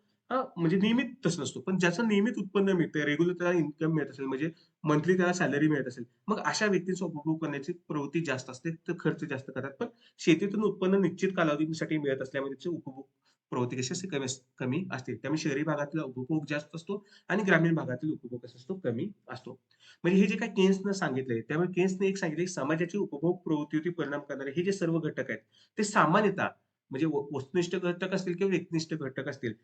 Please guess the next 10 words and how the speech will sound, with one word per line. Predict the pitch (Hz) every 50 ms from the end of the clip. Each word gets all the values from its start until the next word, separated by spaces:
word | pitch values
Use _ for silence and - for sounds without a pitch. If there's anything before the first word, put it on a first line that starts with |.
| _ -
हे | 202 214
सामान्यतः | 208 208 208 170 160 160 175 196 196 196 - - -
अल्पकाळामध्ये | 165 165 160 175 165 165 160 160 156 151 156
कसे | 156 139 -
असतात? | 143 - - 151 151 - -
व | 202 220
स्थिर | - - - 165 139
असतात. | 127 - - 110 - - _ _ _ _ _
त्यामुळे | - 233 240 226 202 226 226 - - -
उपभोग, | - 156 - - 160 156 190 214 220 - -